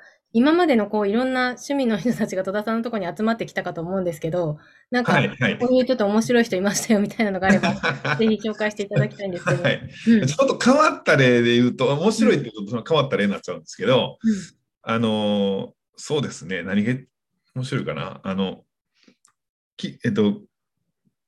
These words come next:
Speaker 2: キックボクサーの
Speaker 1: うん。
Speaker 2: トランクスをハンドメイドするっていう人がいて、
Speaker 1: <laughs>
Speaker 2: 結構あの、ね、女性の方であの、
Speaker 1: はい。
Speaker 2: ハンドメイド好きな方っていらっしゃるじゃないですか。
Speaker 1: はい。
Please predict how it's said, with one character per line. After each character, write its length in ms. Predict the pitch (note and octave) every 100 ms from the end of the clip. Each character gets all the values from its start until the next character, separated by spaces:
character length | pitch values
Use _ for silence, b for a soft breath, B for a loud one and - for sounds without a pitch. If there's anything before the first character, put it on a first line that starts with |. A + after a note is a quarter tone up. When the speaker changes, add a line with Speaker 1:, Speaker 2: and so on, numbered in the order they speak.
| _
Speaker 2:
キ 140 | - G#3+
ッ 120 | G#3
ク 100 | A3+
ボ 160 | G#3+ A3
ク 120 | G#3+
サ 400 | G3+ A#2+ E2+ D2+
ー 100 | -
の 360 | A2+ G2 C#2 - A#3+
Speaker 1:
う 80 |
ん。 200 | A3 F3 - _ -
Speaker 2:
ト 80 | B2
ラ 140 | C3
ン 120 | B2+ G2+
ク 120 | -
ス 160 | -
を 80 | F2
ハ 160 | A2+ A2+
ン 80 | G#2
ド 100 | G2+
メ 140 | F#2
イ 40 |
ド 60 | C#2
す 160 | - D2+
る 60 |
っ 20 |
て 160 | C#2 -
い 40 |
う 20 | -
人 120 | -
が 100 | -
い 40 |
て、 240 | - F2+ -
Speaker 1:
<laughs> 920 | - D4 D4 C#4+ - - _ - -
Speaker 2:
結 180 | G#3 A3
構 140 | E3
あ 60 | B2+
の、 280 | A#2+ G#2 - -
ね、 120 | D3+
女 140 | F3
性 140 | G3+ G3+
の 80 | G3+
方 220 | - G2+
で 100 | F#2+
あ 40 |
の、 60 | G2
Speaker 1:
は 60 |
い。 40 | D3
Speaker 2:
ハ 80 | D#3
ン 80 |
ド 100 | D#3+
メ 140 | D3+ C#3+
イ 40 |
ド 80 | G#2
好 80 | -
き 100 | -
な 60 |
方 140 | - D#2
っ 60 |
て 100 | -
い 20 | D#2
ら 80 |
っ 40 | -
し 100 | D#2+
ゃ 40 |
る 180 | C#2+ - _
じ 80 | D3+
ゃ 40 |
な 60 | C3+
い 40 |
で 60 | A#3
す 60 |
か。 60 | G#3
Speaker 1:
は 60 |
い。 80 | F#3